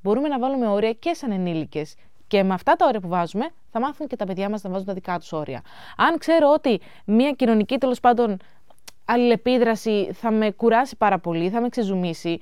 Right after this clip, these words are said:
ε, θα με φέρει σε πάρα πολύ δύσκολη θέση, δεν θα περάσω όμορφα, ρε παιδί μου, που οι γιορτές είναι για να περνάμε όμορφα με την οικογένειά μας, να υπάρχει μια σύνδεση, τότε είναι εντάξει να πούμε όχι. Είναι οκ να λες όχι.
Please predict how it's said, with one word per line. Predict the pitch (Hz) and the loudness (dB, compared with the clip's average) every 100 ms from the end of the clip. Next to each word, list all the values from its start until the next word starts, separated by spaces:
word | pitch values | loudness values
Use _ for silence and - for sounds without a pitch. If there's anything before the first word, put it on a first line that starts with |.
| - - - | -10 -16 -4
ε, | 220 226 - | 0 0 -2
θα | 226 | -2
με | 233 | 0
φέρει | 277 277 | 2 0
σε | 233 | 4
πάρα | 262 269 | 4 4
πολύ | 226 202 | 2 -2
δύσκολη | 180 - 180 175 | -2 -4 -4 -2
θέση, | 180 185 | -4 -2
δεν | 233 392 | -2 -2
θα | 415 | 0
περάσω | 226 190 165 180 | 2 2 0 -4
όμορφα, | 156 147 156 | -4 -6 -6
ρε | 156 | -6
παιδί | 156 151 | -6 -6
μου, | 156 185 | -6 -4
που | 240 - - - | -4 -4 -10 -8
οι | 240 | 0
γιορτές | 247 - 226 240 | 0 0 -2 -2
είναι | 254 | -4
για | 240 | -2
να | 202 | -4
περνάμε | 190 202 202 175 | -4 -4 -2 -2
όμορφα | 202 - | -4 -6
με | 220 | -6
την | 196 | -6
οικογένειά | 175 165 175 160 151 | -6 -4 -4 -4 -6
μας, | 160 175 - - - - | -6 -10 -12 -20 -16 -4
να | 233 240 220 | 0 0 -2
υπάρχει | 254 269 277 | -2 -4 -4
μια | 269 | -6
σύνδεση, | 226 196 180 202 - - - - - | -4 -4 -4 -8 -10 -14 -20 -20 -8
τότε | 339 339 | -6 -4
είναι | 339 311 311 | -4 -2 0
εντάξει | 214 285 320 - | -2 -2 -8 -6
να | 185 | -6
πούμε | 170 170 156 | -4 -6 -4
όχι. | 147 - 147 - - | -6 -10 -14 -16 -12
Είναι | 202 233 285 | -6 -4 -4
οκ | 269 - 185 185 226 220 | -6 -2 0 0 -2 -6
να | 185 | -6
λες | 170 180 220 - - - | -2 -2 -4 -10 -20 -10
όχι. | 262 247 - - | -4 -4 -6 -14